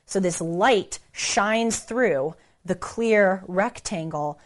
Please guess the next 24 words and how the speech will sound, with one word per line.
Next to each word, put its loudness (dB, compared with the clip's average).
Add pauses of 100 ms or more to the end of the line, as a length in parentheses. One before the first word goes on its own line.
(240)
and 0
when 2
you 0
drive -2
by, 2
it -2
looks -6
like -4
something -8
is -12
burning. -10 (680)
It 2
is 2
such -6
a -2
gift -4
for -4
us -6
to -8
be -6
able -4
to -10
go -4
check -12